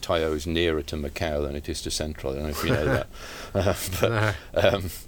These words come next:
Speaker 1: and then, uh, I was living at the police station, which is another further mile out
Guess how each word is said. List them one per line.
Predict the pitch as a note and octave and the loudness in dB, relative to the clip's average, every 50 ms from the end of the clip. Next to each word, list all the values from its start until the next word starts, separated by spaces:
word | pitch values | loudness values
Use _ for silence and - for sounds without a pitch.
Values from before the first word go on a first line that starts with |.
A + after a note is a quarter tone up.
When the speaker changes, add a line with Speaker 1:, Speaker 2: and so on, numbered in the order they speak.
| - - - - - - - - | -12 -12 -12 -12 -12 -8 -2 -2
Speaker 1:
and | F2 F2+ F2 | 0 2 4
then, | F#2 F2+ F2 E2+ E2+ E2+ - - - - - | 4 4 2 0 -2 -6 -8 -14 -16 -10 -6
uh, | - - - - - - - | -6 -6 -6 -8 -12 2 4
I | F#2+ F#2 F#2 | 6 6 6
was | F2+ E2 - | 4 2 2
living | G2+ G2+ G2+ F#2+ F2 | 4 4 4 4 4
at | D2+ | 2
the | - D#2 | -2 -4
police | - - F2+ E2+ - | 0 0 0 2 2
station, | - - F2 E2 D2+ D2 - D#2 D2 C#2 - - - - | 2 2 2 2 2 0 -2 -4 -4 -6 -6 -8 -8 -6
which | - D#2+ D2+ - - F2+ | -4 -4 -4 -2 -2 0
is | E2 D#2 D#2 D2 - - - - | 0 0 0 -2 -4 -6 -4 -4
another | E2 E2 E2+ F2 D#2 D#2 | -2 0 0 0 -2 -4
further | - - G2 F2+ E2 D2+ D#2+ | -2 2 2 2 2 2 0
mile | D#2+ D#2+ E2 E2+ E2+ E2 D#2+ D2 C#2 C#2 D2 - - - - - - - - - - | 0 2 4 4 4 4 4 2 0 -2 -6 -10 -16 -18 -18 -18 -18 -18 -12 -4 -2
out | E2+ E2 D#2 D2+ D2+ - - | -2 0 0 -2 -2 -4 -8